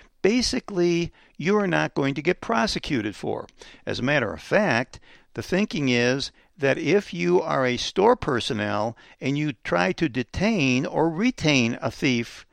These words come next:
that thief can sue you. Now, uh, being a litigious society, oh,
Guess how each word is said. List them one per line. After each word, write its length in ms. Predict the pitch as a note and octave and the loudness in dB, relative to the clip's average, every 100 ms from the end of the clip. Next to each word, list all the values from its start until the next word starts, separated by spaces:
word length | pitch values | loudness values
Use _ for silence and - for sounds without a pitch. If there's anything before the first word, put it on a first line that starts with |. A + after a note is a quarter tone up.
| - - - | -20 -20 -6
that 240 | A#2 G#3 | -4 -4
thief 280 | - A2 - | -2 -2 -2
can 140 | - | -6
sue 300 | E3 - A3+ | -4 -2 0
you. 300 | A3 D3+ A2+ - _ _ - - | 2 0 -2 -8 _ _ -20 -6
Now, 360 | A2+ G2+ E2+ - - | 0 0 -2 -10 -6
uh, 80 | A2 | -4
being 300 | A2 F3+ F#3 | 0 0 2
a 40 | |
litigious 640 | C3+ A2+ - E3 C3 A2 - | 0 0 0 0 0 -2 -4
society, 600 | - D3 C#3 A#2+ G#2+ C#4 | -4 0 2 2 0 -2
oh, 280 | G#3+ G#2 | 0 0